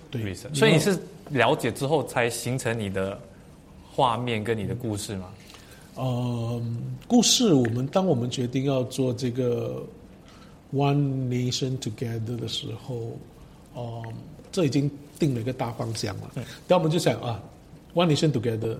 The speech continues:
Speaker 1: 那我要，我就是在想说，如-，如何看到全国，呃，万众一心，然后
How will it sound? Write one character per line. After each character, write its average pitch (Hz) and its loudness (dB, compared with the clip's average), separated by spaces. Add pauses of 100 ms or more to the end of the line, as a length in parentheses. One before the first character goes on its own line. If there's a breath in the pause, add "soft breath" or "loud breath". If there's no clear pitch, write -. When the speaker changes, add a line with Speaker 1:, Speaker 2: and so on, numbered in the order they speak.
(120)
Speaker 1:
那 165 4
我 120 4
要， 135 4
我 127 -4
就 147 4
是 151 0
在 135 4
想 110 -6
说， 123 -2 (280 loud breath)
如-， 170 4
如 190 6
何 214 8
看 214 2
到 156 6
全 143 0
国， 123 2 (360 loud breath)
呃， 117 -4 (300)
万 156 8
众 151 6
一 139 8
心， 147 4 (360 loud breath)
然 135 0
后 127 4